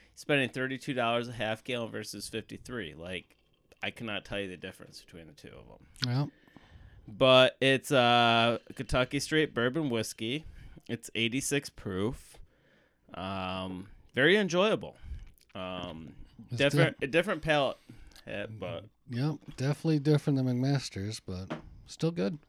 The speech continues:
Speaker 1: But yeah, I mean, I thoroughly enjoy it.
Speaker 2: Definitely. So,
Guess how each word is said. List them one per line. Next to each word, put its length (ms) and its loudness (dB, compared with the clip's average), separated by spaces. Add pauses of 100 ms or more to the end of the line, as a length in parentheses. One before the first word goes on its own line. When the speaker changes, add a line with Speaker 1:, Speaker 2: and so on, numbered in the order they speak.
(680)
Speaker 1:
But 100 -2
yeah, 300 0
I 140 0
mean, 260 2
I 180 0
thoroughly 500 -4
enjoy 380 -6
it. 200 -10 (380)
Speaker 2:
Definitely. 460 -12 (1900)
So, 600 4